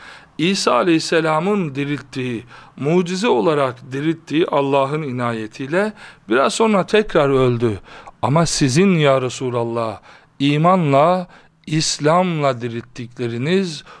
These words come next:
onlar mümin olarak yaşayacaklar. Halidine fiha ebeda.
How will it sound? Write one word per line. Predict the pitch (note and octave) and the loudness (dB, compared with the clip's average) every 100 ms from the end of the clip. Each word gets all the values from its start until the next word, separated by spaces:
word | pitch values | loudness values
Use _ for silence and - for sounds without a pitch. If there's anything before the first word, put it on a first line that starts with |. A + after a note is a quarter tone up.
| - _ | -20 _
onlar | C3+ D3 C#3+ C3 | 0 2 2 2
mümin | A2 A#2+ E3+ E3+ F#3 | -2 -4 -4 0 2
olarak | F#3 C#3 C3 B2+ - | 2 2 0 -2 -4
yaşayacaklar. | A2+ - A#2 A2 A#2 A#2+ C3+ E3 E3+ D#3+ - - | -6 0 0 0 -4 -2 0 2 0 -6 -16 -20
Halidine | - - D3+ C#3 C3 B2 B2 E3 C#3 B2 | -12 -4 0 2 0 -4 -4 -6 -4 -8
fiha | - E3+ C3+ A#2+ A#2+ B2+ | -8 -8 -6 -4 -4 -4
ebeda. | C#3 B2+ A#2 A#2+ G#2 | -4 -4 -4 -6 -8